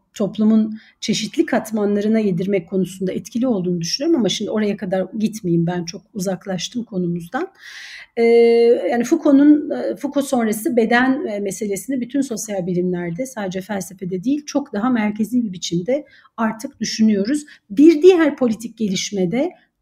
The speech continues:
feministlerin tabii ki, e, yetmişler sonrası özellikle birinci dal-, ikinci dalga feminizmin, e, kadın bedeninin, çünkü ilk dalga, e, eşitlik üzerine duruyordu ve bu daha çok bir temsil, e, ve oy verme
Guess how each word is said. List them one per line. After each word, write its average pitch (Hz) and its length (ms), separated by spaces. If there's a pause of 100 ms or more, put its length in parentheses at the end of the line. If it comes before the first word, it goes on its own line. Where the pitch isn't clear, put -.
(100)
feministlerin 208 640
tabii 175 340
ki, 294 340
e, 208 80 (320)
yetmişler 226 540
sonrası 180 500
özellikle 190 840 (460)
birinci 208 420
dal-, 202 240
ikinci 220 320
dalga 185 480
feminizmin, 190 720 (240)
e, 180 160
kadın 262 420
bedeninin, 220 880
çünkü - 240
ilk 294 240 (340)
dalga, 214 380 (440)
e, 233 400
eşitlik 277 520
üzerine 180 460
duruyordu 185 340
ve 330 120
bu 269 100
daha 262 160
çok 294 200
bir 247 120
temsil, 254 540
e, 214 200
ve 226 100
oy 240 220
verme 226 480